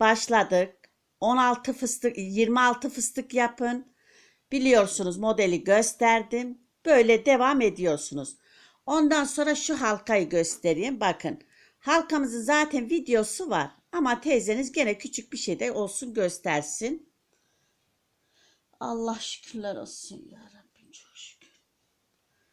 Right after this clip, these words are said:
Şöyle ipinizi, siz evde kalın ip varsa onunla yapın.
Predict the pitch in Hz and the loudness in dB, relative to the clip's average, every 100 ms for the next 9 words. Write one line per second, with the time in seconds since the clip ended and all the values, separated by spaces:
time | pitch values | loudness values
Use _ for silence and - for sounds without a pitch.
0 | _ - 339 311 - 349 349 285 208 165 | _ -10 -2 -2 0 -4 -2 -4 -2 -4
1 | 180 190 226 240 _ _ _ _ _ _ | -2 -2 -4 -8 _ _ _ _ _ _
2 | - - 339 - 254 277 269 262 262 254 | -8 -2 -2 2 2 4 0 0 0 2
3 | 247 - 277 - 277 247 208 240 - 262 | 0 -4 -8 -4 0 0 0 -4 -2 -2
4 | 254 233 175 151 147 - 202 285 - | 0 0 0 0 -2 -4 -8 -8 -14